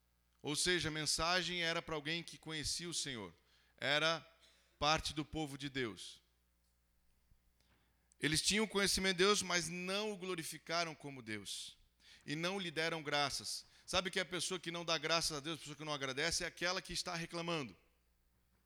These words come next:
aquela que está murmurando. Esse, essas pessoas, diz aqui a Bíblia, não lhe deram graças, eles não reconheceram o Senhor,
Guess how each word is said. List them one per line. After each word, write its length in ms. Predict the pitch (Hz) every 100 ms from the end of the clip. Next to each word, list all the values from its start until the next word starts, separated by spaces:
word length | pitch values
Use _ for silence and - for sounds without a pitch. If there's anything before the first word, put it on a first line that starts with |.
| -
aquela 380 | 135 165 180
que 80 | 180
está 180 | - 175
murmurando. 640 | 175 170 165 170 170 131 - _ _ _ _ _ _ _ _ - -
Esse, 260 | 156 170
essas 360 | - 170 165 170
pessoas, 540 | 170 151 - 220 190
diz 120 | 147 156
aqui 200 | 156 160
a 60 |
Bíblia, 280 | 151 175 156 - -
não 400 | 151 170 214 269
lhe 140 | 233 196
deram 440 | 143 185 220 208
graças, 680 | 175 175 185 175 - 123 - - -
eles 240 | 156 180 180
não 220 | 190 254
reconheceram 840 | 240 - 214 214 185 - 220 220 190
o 60 |
Senhor, 560 | - 190 175 170 175